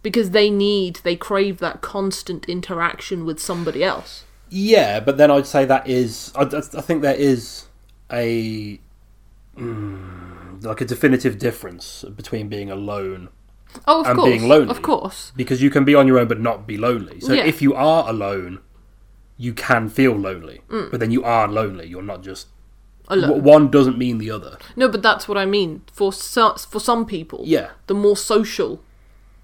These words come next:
Speaker 1: amongst us,
Speaker 2: Yeah.
Speaker 1: those two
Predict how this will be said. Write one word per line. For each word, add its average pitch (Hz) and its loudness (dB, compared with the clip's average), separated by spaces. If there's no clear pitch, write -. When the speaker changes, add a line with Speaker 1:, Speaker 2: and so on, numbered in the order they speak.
Speaker 1:
amongst 185 -6
us, - -12
Speaker 2:
Yeah. 101 -12
Speaker 1:
those 202 2
two 208 -6